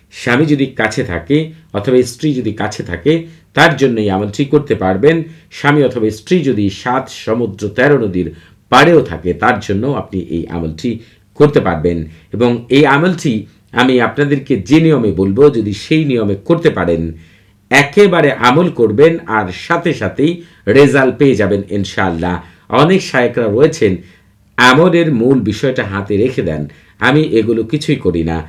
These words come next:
যেভাবে আমল করলে পরিপূর্ণ কামিয়াব হবেন,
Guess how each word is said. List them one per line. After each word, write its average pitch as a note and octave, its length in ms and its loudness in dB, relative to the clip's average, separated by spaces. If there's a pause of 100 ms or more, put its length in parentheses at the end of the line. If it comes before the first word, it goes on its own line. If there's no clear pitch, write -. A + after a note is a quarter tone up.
(400)
যেভাবে D3+ 640 4
আমল B2 260 0
করলে B2+ 360 2
পরিপূর্ণ C#3+ 760 0
কামিয়াব G2+ 420 -4
হবেন, A2 340 2